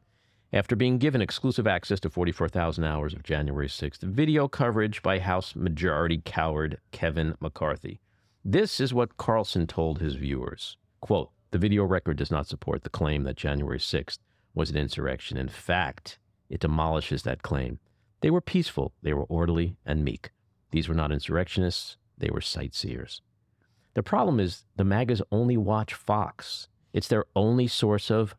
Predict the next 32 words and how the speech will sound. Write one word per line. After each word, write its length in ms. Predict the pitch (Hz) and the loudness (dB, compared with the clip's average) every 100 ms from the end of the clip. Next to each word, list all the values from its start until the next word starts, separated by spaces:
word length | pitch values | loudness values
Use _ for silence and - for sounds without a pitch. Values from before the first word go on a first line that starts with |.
| _ | _
news. 840 | 98 104 110 117 107 85 64 - - _ _ _ _ _ _ - | 2 6 6 6 6 4 0 -6 -12 _ _ _ _ _ _ -2
And 120 | 82 | 2
that's 220 | 85 - | 2 0
the 80 | 90 | 0
danger 380 | 80 117 117 85 | 2 4 2 0
of 120 | 73 | -2
Carlson's 480 | - 82 76 82 76 | 0 0 0 0 0
rewriting 520 | 82 82 82 82 71 | 2 2 2 2 0
of 80 | 71 | 0
history. 500 | 98 - 76 62 - _ _ _ | -2 -2 -4 -6 -10 _ _ _
There's 220 | 101 101 | 0 4
no 260 | 98 104 98 | 4 4 2
counter-narrative. 1040 | - 98 101 85 80 82 78 69 - - _ _ _ _ _ _ | 0 2 2 2 2 2 0 -2 -8 -14 _ _ _ _ _ _
Carlson's 420 | - 147 - 135 | 0 2 2 2
report 340 | 104 - 113 - | 2 2 0 0
was 160 | 85 | -2
quickly 340 | - 131 - 101 | -4 -4 -2 0
condemned 460 | 95 85 87 73 | 2 2 2 2
by 80 | 67 | 0
several 340 | - 82 82 80 | -2 -2 0 -2
Senate 320 | - 78 78 | 0 0 -2
Republicans. 680 | 76 80 69 - 60 53 - _ _ _ - | -2 -2 -2 -4 -8 -8 -14 _ _ _ -4
Mitch 180 | 73 82 | -2 -2
McConnell 400 | 82 113 113 80 | 0 2 2 0
said, 300 | 71 65 - - | -2 -4 -6 -6
"It 60 | 92 | 0
was 100 | 90 | 2
a 60 | 104 | 2
mistake, 440 | - 151 143 - _ | 2 0 0 -4 _
in 140 | - 82 | 0 2
my 180 | 90 101 | 4 4
view, 340 | 117 76 | 4 2